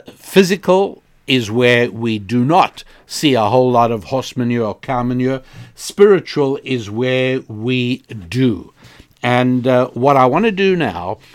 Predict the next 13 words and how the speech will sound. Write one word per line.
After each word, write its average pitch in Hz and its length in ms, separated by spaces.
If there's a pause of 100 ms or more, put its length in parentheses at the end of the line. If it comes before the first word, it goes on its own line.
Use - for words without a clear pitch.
(160)
is, 127 420
as 117 300
the 113 80
Mother 170 260
Teresa 180 520
of 165 160
broadcasting, 123 680
I 139 40
wanna 202 180
give 147 340
you 143 140
some 131 220
examples. 117 920